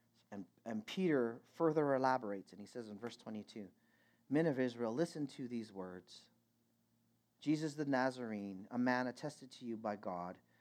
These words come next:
with miracles and wonders and signs which God performed through him in your midst, just as you yourselves know. This man delivered over by the predetermined plan and foreknowledge of God,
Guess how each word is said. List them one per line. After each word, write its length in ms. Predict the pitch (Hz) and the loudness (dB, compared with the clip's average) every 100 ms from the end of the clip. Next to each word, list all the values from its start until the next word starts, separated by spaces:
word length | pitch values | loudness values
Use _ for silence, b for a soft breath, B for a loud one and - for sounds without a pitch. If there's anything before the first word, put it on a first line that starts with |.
| b b - | b b -10
with 160 | 110 117 | -6 -2
miracles 520 | 135 127 147 143 139 | -2 -2 -4 -4 -4
and 220 | 147 127 | -4 -2
wonders 440 | 104 98 107 107 | -4 -4 -8 -8
and 140 | 110 107 | -10 -10
signs 440 | - 90 92 92 | -8 -8 -8 -12
which 180 | 104 - | -16 -4
God 260 | 110 113 - | 0 0 0
performed 420 | 135 - 139 131 | -10 -6 -6 -4
through 180 | 160 160 | -4 -4
him 300 | 123 90 98 b b b _ | -6 -10 -12 b b b _
in 140 | 127 127 | 0 2
your 160 | 123 | 2
midst, 460 | 117 98 90 - - | 0 -2 -8 -14 -2
just 200 | 131 139 | -2 -2
as 180 | 120 131 | -8 -8
you 80 | |
yourselves 480 | 135 135 - 139 131 | -6 -6 -6 -6 -6
know. 260 | 110 87 85 - b b b b _ | -8 -10 -12 -18 b b b b _
This 240 | 160 175 156 | 2 2 0
man 260 | 151 147 | 2 2
delivered 540 | 143 135 151 127 104 - | 0 0 0 0 -2 -2
over 220 | 131 131 | -4 -2
by 200 | 123 113 | 0 0
the 100 | 110 | -2
predetermined 720 | - - 175 175 - 160 156 | -10 -8 -8 -8 -6 -6 -6
plan 280 | - 127 113 | -6 -4 -4
and 140 | 107 101 | -6 -10
foreknowledge 720 | - 113 117 123 120 120 135 | -10 -8 -6 -6 -6 -8 -12
of 200 | 143 135 | -16 -12
God, 400 | 92 82 85 | -10 -10 -14